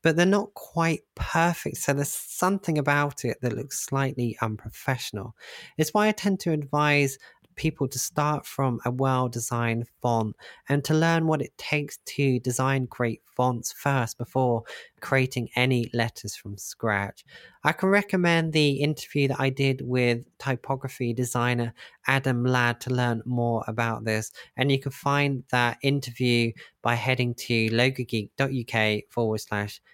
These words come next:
six point three. Another thing could be, for example, poor color choice, or simply using too many colors in that logo design. If you look at the top one hundred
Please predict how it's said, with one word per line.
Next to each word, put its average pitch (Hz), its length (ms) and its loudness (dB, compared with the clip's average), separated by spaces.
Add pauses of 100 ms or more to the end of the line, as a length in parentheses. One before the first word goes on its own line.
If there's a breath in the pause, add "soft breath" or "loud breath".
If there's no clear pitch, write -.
six - 520 -4
point 98 380 -8 (180)
three. 87 400 -6 (880 loud breath)
Another 202 320 2
thing 165 440 2
could 147 340 -2
be, 131 420 4
for 120 160 -4
example, - 500 -6
poor 131 440 0 (100)
color 117 320 -4
choice, 107 480 -8 (280 loud breath)
or 151 140 2
simply 180 380 0
using 151 480 2
too 143 400 0
many 123 280 0
colors 113 520 -2 (320 loud breath)
in 123 180 2
that 113 180 0
logo 113 360 0
design. 104 560 -4 (260 loud breath)
If 156 160 0
you 190 120 6
look 185 420 4
at 135 260 0 (260)
the 127 320 4
top - 300 -4
one 127 160 0
hundred 120 640 -2